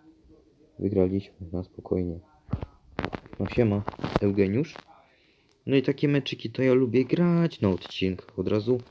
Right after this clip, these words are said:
lepiej. Nie? I tak sobie powoli st-, trochę straciłem. Mam nadzieję, że mam czterdzieści cztery dni na odbicie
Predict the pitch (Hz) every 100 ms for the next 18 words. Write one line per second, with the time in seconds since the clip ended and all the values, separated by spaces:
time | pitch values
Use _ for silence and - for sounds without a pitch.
0 | - - - _ 117 120 123 139 147 147
1 | 143 - 98 87 85 _ _ _ _ _
2 | _ _ _ 98 110 120 123 - _ -
3 | _ - _ - 110 104 - 110 104 101
4 | 101 107 101 95 - - - - - 98
5 | 101 - 87 - - 110 107 104 104 95
6 | 104 104 101 98 - _ _ - - -
7 | - _ 107 104 107 - 131 123 - 127
8 | 117 113 127 120 113 117 117 117 117